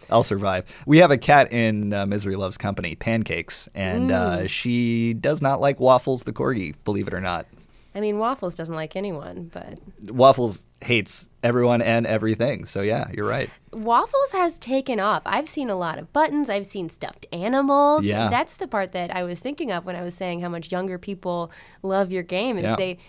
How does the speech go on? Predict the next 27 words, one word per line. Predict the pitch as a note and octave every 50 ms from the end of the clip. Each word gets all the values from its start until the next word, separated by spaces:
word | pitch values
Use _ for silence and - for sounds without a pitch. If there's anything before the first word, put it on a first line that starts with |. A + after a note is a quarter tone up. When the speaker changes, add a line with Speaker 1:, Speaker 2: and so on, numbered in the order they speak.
| - _
Speaker 2:
they | - F#3+ F#3
really | F#3 F#3+ A3+ C#4+ E4+ F4+ D4
identify | G#3+ F#3 F3 - F3 F#3 G3+ G3 - D3+ C#3+
with | D3+ - - _ _
Waffles, | D#3 E3 F3+ F#3 - - D#3+ - - - - -
<laughs> | - - E4+ C#4 -
the | D4 C4+ - A#3 A3 A#3 G#3 -
evil | C4 A#3+ G#3+ - A3+ A3+ -
corgi. | - A#3 G3+ G#3 A3 A3 - A#2+ A#2 - - - -
Speaker 1:
Yeah, | D#3+ G3+ C#4 C#4 E3 G2 G2 G#2 - - - _ _ _
and, | D#3+ E3 D#3 D#3 D#3 D3 D3 C#3
um, | C#3+ C#3+ C#3 C3+ C3 B2+ A#2+ A2+ A2 G2+ - -
I, | A#2 A#2+ - -
I | C3
really | B2+ C3 C3+ C#3 C3+
gotta | B2 B2+ B2+ B2 B2
attribute | A#2+ - B2+ A#2+ B2+ A#2+ A#2+ A#2+ A2+ - _
a | - -
friend | - C3+ C3+ C3+
of | A2+ A2
mine, | A2+ G#2+ G#2+ G#2+ A2 G#2
uh, | G2+ F#2+ F#2+ F#2+
Michael | F#2+ F#2+ G2 G2+ G2+ - A2 G#2+
E. | G2+ G2
Chow. | - - B2+ C3+ A2 G#2 G2+ G2+ G2+ - - _
He | - - - C3 C3 C3
is, | B2+ A#2+ A#2 A2+ A2 G#2 G#2+ G2+ - -